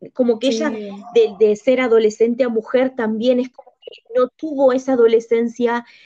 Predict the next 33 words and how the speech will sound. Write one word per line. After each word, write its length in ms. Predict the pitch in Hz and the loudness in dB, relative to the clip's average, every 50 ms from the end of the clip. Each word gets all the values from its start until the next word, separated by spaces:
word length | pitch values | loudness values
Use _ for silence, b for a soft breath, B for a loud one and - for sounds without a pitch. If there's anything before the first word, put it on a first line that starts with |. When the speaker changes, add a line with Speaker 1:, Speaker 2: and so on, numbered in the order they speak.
| b b b _ - | b b b _ -2
Speaker 1:
eh, 260 | 214 220 208 202 202 | 0 0 0 0 0
normal 720 | 202 214 208 202 196 190 202 220 262 285 302 302 285 262 - | 2 2 2 2 2 0 0 0 2 2 2 2 0 0 0
que, 240 | 247 226 208 214 | 0 2 2 0
que, 220 | 208 - 208 202 190 | 0 -4 -6 -6 -6
que 200 | - 196 190 - _ _ _ _ _ _ _ _ _ _ - | -8 -12 -12 -14 _ _ _ _ _ _ _ _ _ _ -2
pueden 260 | 214 214 214 214 208 | 0 0 0 0 0
tener, 280 | 214 202 214 214 220 | 0 0 2 2 2
este, 440 | 214 - 202 202 202 196 196 190 190 | 2 0 0 -4 -6 -6 -8 -8 -6
digamos, 480 | 190 202 196 196 202 208 202 196 190 180 | -4 -4 -2 -2 -2 -2 -2 -4 -6 -8
gente 540 | - - 214 202 214 202 202 196 196 185 180 | -6 -4 -2 -2 0 0 0 0 -2 -2 -2
como 240 | 185 190 190 190 190 | -4 -4 -2 -2 -2
no-, 340 | 185 202 208 190 185 175 _ _ _ | -2 -4 -6 -8 -10 -14 _ _ _
nosotros, 520 | 190 190 - - 277 285 269 277 214 202 _ | -16 -8 -4 0 0 0 0 -2 -6 -12 _
que, 200 | - 196 190 185 | -6 -6 -6 -6
que 100 | - 196 | -6 -6
hemos 160 | 196 208 202 | -6 -4 -2
Speaker 2:
Claro, 20 | 262 | 0
Speaker 1:
tenido 380 | - 330 370 220 214 208 202 | 2 2 2 2 2 2 0
Speaker 2:
gente 300 | 208 - 254 254 - 311 294 | -2 -6 -10 -8 -6 -4 -2
Speaker 1:
una 220 | 247 214 214 208 | 0 0 0 0
Speaker 2:
normal. 0 | |
Speaker 1:
adolescencia, 540 | 202 196 196 196 190 214 214 220 226 214 247 | 0 0 0 0 -2 -2 -2 -2 -2 -2 -2
una 160 | 220 202 196 | -2 -2 -4
crianza, 480 | - 185 185 190 196 208 208 - 208 196 | -4 -4 -2 -2 -2 -2 -4 -4 -4 -4
niñez. 580 | 196 190 185 190 202 208 214 220 - _ _ _ _ _ _ _ _ _ _ _ _ _ _ _ _ _ _ _ _ _ _ - | -4 -4 -6 -4 -2 -2 -2 -4 -6 _ _ _ _ _ _ _ _ _ _ _ _ _ _ _ _ _ _ _ _ _ _ -2
Exacto. 840 | - 220 220 214 - 233 220 214 208 - - - - 190 190 269 | 0 0 0 0 -2 -4 -4 -4 -6 -10 -8 -4 -2 -2 -2 -4
Speaker 2:
Sí. 160 | 277 294 - - | -8 -10 -12 -10
Speaker 1:
Es 120 | - 240 - | -10 -6 -2
como 300 | - 269 254 247 233 214 | 0 0 2 0 0 0
que, 720 | 214 226 220 208 208 208 208 202 202 196 190 165 160 - - | 2 4 4 4 4 2 0 0 0 0 0 0 -2 -4 -2
bueno, 400 | 254 240 226 214 208 202 202 - - - | -2 0 0 0 -2 -4 -6 -10 -6 -2
por 100 | - 269 - | -2 -2 -2
eso 80 | - | -4